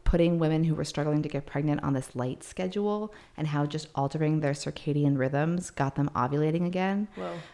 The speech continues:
Speaker 1: Um, he also has papers on disease presentation at different times of the day and what parts of the immune system turn on. So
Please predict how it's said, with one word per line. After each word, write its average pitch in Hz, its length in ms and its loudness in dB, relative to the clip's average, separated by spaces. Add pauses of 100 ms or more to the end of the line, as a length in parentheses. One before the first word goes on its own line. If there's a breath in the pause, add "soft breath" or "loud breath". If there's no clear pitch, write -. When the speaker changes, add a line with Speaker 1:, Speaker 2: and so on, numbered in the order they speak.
(160 loud breath)
Speaker 1:
Um, 147 460 4
he - 160 -2
also 160 220 2
has 160 160 -2
papers 151 560 0
on 147 420 4
disease 147 720 0 (160)
presentation 196 840 0 (360 loud breath)
at 165 120 0
different 156 280 2
times 151 240 4
of - 60 -10
the 143 100 0
day 135 400 2
and 143 180 4
what 147 140 0
parts - 240 -4
of 151 80 -6
the 147 100 2
immune 139 300 4
system 165 440 0
turn 147 280 0
on. 143 260 2
So 143 300 0